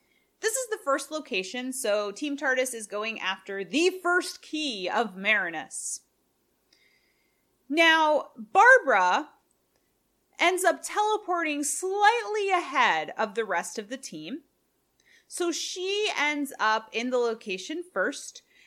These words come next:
and the team follows, discovers her teleportation device on the ground, and it's covered with blood. No! This opens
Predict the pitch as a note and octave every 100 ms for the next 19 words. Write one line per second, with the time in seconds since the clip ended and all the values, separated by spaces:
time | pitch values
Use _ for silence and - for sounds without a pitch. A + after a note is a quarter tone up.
0 | _ B3+ C4+ C4+ C4+ D#4 F4+ F#4 - A#3+
1 | B3+ F#4 G#4+ G#4+ G#4 - _ - A3+ D4
2 | - F#4 G#4+ A#4 A4 A4 - - G4 G#4
3 | G4+ F#4+ F#4 F#4 F4 C#4 C#4+ E4+ F#4 -
4 | _ - G#4 A4 G4 F#4 G4+ G#4 G#4 G#4+
5 | - - A4 G#4 A4 G4+ - - G4 G4+
6 | G4 D#4+ A#3+ - _ F#4 A4 C5+ D5+ C#5+
7 | C#5 C5+ B4+ B4+ B4 A4 G#4 F#4 B3+ F#3+
8 | _ _ _ _ _ _ _ _ A3+ G4+
9 | - - D4+ D4+ D4+ D4+ C#4+ C#4+